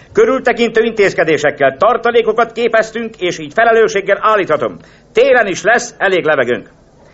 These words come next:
Méghozzá változatlan áron. Na persze, ez nem azt jelenti, hogy most már mindenki bolond módon odaállhat nyakló nélkül szippogatni a levegőt. Fegyelem és észszerű takarékosság,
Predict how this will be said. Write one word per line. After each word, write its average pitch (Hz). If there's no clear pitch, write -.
Méghozzá 202
változatlan 190
áron. 139
Na 180
persze, 175
ez 170
nem 226
azt 196
jelenti, 175
hogy 165
most 160
már 156
mindenki 175
bolond 202
módon 185
odaállhat 180
nyakló 190
nélkül 170
szippogatni 240
a 190
levegőt. 185
Fegyelem 262
és 190
észszerű 226
takarékosság, 170